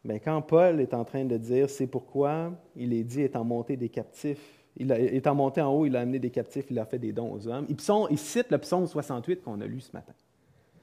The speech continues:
En fait, on a lu une partie du psaume soixante-huit. Puis le psaume soixante-huit, c'est un psaume de guerre. C'est un psaume de guerre. C'est un psaume de guerre spirituelle.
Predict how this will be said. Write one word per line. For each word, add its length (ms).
En 80
fait, 80
on 120
a 60
lu 120
une 120
partie 520
du 120
psaume 300
soixante-huit. 560
Puis 100
le 80
psaume 400
soixante-huit, 880
c'est 280
un 120
psaume 680
de 140
guerre. 680
C'est 280
un 100
psaume 420
de 100
guerre. 580
C'est 220
un 140
psaume 720
de 180
guerre 520
spirituelle. 1160